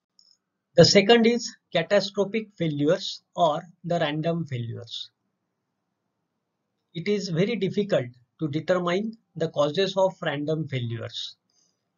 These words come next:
because when we are using continuously the product, then the failure will not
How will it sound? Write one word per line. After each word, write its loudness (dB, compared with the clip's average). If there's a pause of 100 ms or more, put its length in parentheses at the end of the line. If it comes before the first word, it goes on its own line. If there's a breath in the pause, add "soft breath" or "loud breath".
(600)
because 0 (180)
when 0
we 2
are 2
using 0 (180)
continuously 0
the 0
product, -2 (640)
then -2 (440)
the -4
failure 0 (300)
will -2
not 0